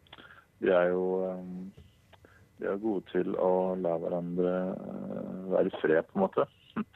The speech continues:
Speaker 2: ja.
Speaker 1: Du skjønner, det er ganske viktig. Eh, når man liksom bruker,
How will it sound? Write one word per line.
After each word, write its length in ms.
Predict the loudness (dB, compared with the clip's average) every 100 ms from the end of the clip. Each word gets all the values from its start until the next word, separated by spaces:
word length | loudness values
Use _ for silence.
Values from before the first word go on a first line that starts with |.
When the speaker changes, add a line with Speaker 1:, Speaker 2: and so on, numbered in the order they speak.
| -2 2
Speaker 2:
ja. 100 | 4
Speaker 1:
Du 80 | 4
skjønner, 320 | 4 4 2 -2 2
det 100 | 4
er 220 | 6 4
ganske 240 | 0 -2 -4
viktig. 320 | -4 -6 -6
Eh, 240 | -4 -4 -4
når 180 | -4 -6
man 160 | -6
liksom 260 | -8 -6 0
bruker, 460 | 0 0 -2 -2